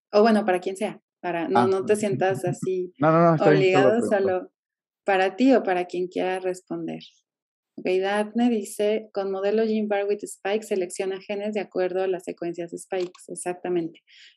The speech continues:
Speaker 1: Entonces, el modelo media varianza va a actuar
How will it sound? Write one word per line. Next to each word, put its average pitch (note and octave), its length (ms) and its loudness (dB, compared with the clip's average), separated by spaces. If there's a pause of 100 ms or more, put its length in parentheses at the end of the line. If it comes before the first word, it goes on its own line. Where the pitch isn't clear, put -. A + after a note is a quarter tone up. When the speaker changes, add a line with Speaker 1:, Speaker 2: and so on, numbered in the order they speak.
Speaker 1:
Entonces, G#3+ 640 0
el G#3 220 4
modelo A3+ 500 2
media G#3+ 340 2
varianza G#3+ 680 -4
va F#3+ 300 -4
a F#3+ 180 -10
actuar G3 480 -2